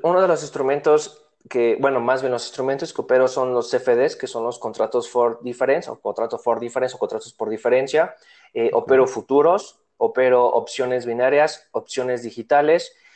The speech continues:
Speaker 1: y, eh, criptomonedas. Esto hablando de, de tanto en trading como tener una propia wallet. Mi instrumento
Speaker 2: Ujú.
Speaker 1: que me gusta demasiado es el C F D, esto por el, por el apalancamiento que tiene. Y bueno, esto en, en el mercado de derivados. En el mercado de capitales también tengo por ahí las, la, la,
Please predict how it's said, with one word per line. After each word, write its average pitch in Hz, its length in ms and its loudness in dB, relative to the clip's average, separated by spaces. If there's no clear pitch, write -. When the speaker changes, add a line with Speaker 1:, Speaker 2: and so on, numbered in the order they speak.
Speaker 1:
y, 160 420 0
eh, 123 320 -2
criptomonedas. 120 800 0
Esto 127 220 -2
hablando 120 420 2
de, 110 200 0
de 104 540 0
tanto 107 340 -2
en 107 120 -4
trading 131 460 2
como 107 340 -4
tener 110 320 -4
una 117 260 -2
propia 107 300 -2
wallet. 98 320 0
Mi 123 140 -2
instrumento 139 680 0
Speaker 2:
Ujú. 127 100 -6
Speaker 1:
que 127 140 -2
me 117 180 0
gusta 120 380 0
demasiado 131 580 2
es 123 160 -4
el 113 120 -6
C 123 100 -8
F 117 160 -2
D, 165 380 0
esto 117 320 -10
por 110 240 -2
el, 104 320 -4
por 104 140 -4
el 104 80 -4
apalancamiento 110 680 -6
que 120 100 -6
tiene. 151 420 -2
Y 135 80 -6
bueno, 123 240 0
esto 135 200 -2
en, 160 120 -6
en 120 120 -4
el 113 40 -4
mercado 117 380 0
de 113 80 4
derivados. 104 420 0
En 101 60 -20
el 104 60 -18
mercado 123 200 0
de 123 80 2
capitales 117 480 -4
también 107 260 -18
tengo 110 280 -10
por 104 160 -4
ahí 107 140 -2
las, 107 280 -2
la, 92 280 -6
la, 95 200 -14